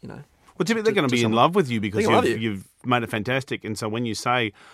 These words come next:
Speaker 2: "Look, by the way, the way I grow my business is by referral," do you have two or three people who would appreciate this kind of service?
Speaker 1: That's right.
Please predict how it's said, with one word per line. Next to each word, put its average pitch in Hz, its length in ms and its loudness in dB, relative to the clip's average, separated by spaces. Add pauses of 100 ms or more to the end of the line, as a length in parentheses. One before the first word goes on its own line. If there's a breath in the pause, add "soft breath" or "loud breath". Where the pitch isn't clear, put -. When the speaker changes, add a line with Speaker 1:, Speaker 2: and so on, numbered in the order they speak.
(120)
Speaker 2:
"Look, 120 160 -4
by 117 180 4
the 104 100 -2
way, 104 180 0
the 101 100 -2
way 101 160 -4
I 92 80 -4
grow 101 160 -4
my 95 120 -4
business 98 360 -8
is 92 80 -10
by 95 200 -6
referral," 95 500 -2
do 98 80 -8
you 98 80 -4
have 101 240 -4
two 107 140 -6
or 101 80 -2
three 98 240 -8
people 104 360 -6
who 95 160 -6
would 92 320 -8
appreciate 113 540 -6
this 101 140 -10
kind 101 200 -6
of - 80 -12
service? - 480 -12
Speaker 1:
That's - 160 -8
right. 123 120 -8